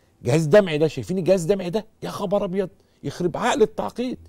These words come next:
إزاي؟ إيه ده الجمال ده، الحلاوة دي؟ وبعدين الشبكية بقى، يا وما أدراك ما الشبكية، ده دي جزء من الجهاز العصبي.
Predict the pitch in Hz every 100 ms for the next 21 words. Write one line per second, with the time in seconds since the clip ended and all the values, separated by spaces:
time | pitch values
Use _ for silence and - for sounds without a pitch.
0 | - _ - 127 120 240 277 262 262 254
1 | 247 185 202 262 208 208 - 190 233 208
2 | 190 196 _ _ _ _ _ 113 139 247
3 | 294 262 226 262 277 247 - - - 190
4 | 240 233 233 226 214 190 208 202 175 160
5 | 160 175 - - - 143 233 233 311 208
6 | - 180 180 208 185 160 156 - -